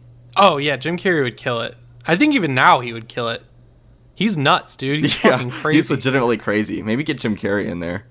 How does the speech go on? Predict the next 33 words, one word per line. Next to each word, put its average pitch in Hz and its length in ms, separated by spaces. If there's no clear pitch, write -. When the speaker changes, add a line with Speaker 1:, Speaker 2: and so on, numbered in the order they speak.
Speaker 1:
He's 180 200
got 233 180
some, 220 160
like, 185 180
vendetta 143 520
now 143 200
against 127 260
killing 135 320
in 131 100
movies 127 400
or 131 80
something, 127 460
so 131 120
I - 20
don't 139 160
think 135 120
he'd 127 180
do 135 160
it, 117 120
but, 127 160
like, 131 240
I 143 80
think 196 200
he'd 151 180
do 147 140
a 143 40
good 131 200
job. 135 500
Speaker 2:
Yeah, 107 280
I 131 120
think 151 200
he's, 127 400
like, 107 380